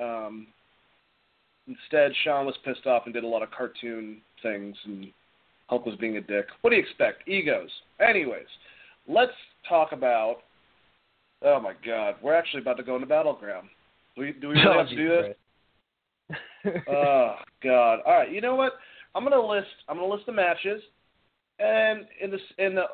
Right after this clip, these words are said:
Speaker 1: actually, it'll go me, Chris, and then Juwan. We're just gonna fucking break down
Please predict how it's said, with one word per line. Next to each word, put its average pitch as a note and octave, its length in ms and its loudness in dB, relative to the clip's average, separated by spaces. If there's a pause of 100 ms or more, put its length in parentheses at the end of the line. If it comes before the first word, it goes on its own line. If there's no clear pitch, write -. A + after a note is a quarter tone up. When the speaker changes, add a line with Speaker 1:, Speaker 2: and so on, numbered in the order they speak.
(160)
Speaker 1:
actually, F3 340 2
it'll E3 160 0
go D3+ 60 -4
me, G#3+ 380 -4
Chris, F#3+ 260 0 (140)
and E3+ 100 -8
then F3+ 120 -6
Juwan. C#3 520 0 (580)
We're A#3+ 160 4
just D4 160 -6
gonna G#3+ 220 -2
fucking F#3 260 0
break E3 300 -4
down D#3+ 480 -4